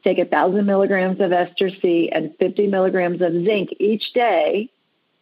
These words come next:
three times a day if you're sick.'" That's what I was telling Patty from Northern California, who just got out of the hospital with, uh, pneumonia. So ester C, you want to take that, you guys, 'cause it's buffered and it won't upset your stomach.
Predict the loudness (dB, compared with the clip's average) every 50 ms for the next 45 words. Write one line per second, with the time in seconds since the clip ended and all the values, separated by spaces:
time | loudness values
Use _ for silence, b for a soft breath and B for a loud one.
0 | _ _ _ _ _ -4 -2 0 0 0 0 0 0 0 0 0 0 2 2 2
1 | 0 0 0 -2 -2 -2 -2 -2 -2 -2 -2 -2 -2 -2 -2 -2 -2 0 0 2
2 | 2 0 0 -2 -4 -4 -4 -2 -2 -4 -4 -2 0 0 0 0 0 -2 -4 -8
3 | _ _ _ -12 -6 -4 -2 -2 -2 -2 -2 0 0 0 0 -2 -4 -4 -2 0
4 | 0 0 0 0 -2 -2 -2 0 0 -2 -2 -2 -2 -2 -2 -4 -4 -2 -2 0
5 | 2 2 2 2 0 0 -2 -4 -2 -2 -2 0 2 2 2 0 -2 -4 _ _
6 | _ _ -4 -2 -2 -2 -4 -6 -8 -8 _ -2 0 0 2 2 2 2 2 2
7 | 0 0 -2 -4 _ _ _ -18 B B B B B _ -2 0 0 0 0 0
8 | 0 0 0 -2 -2 -2 -2 -2 -2 -2 0 0 2 2 2 2 2 2 2 2
9 | 0 0 0 -2 -2 -2 0 0 0 2 2 2 0 0 0 2 2 0 0 -2
10 | -4 -6 -4 -2 -2 -2 -4 -4 -8 _ _ -2 -2 -2 -2 -2 -2 -2 -2 -2
11 | -4 -4 -4 -2 -2 0 0 0 0 2 2 0 -2 -4 -6 -4 -4 -2 0 0
12 | -2 -2 -4 -6 -8 -4 0 0 2 2 2 0 -2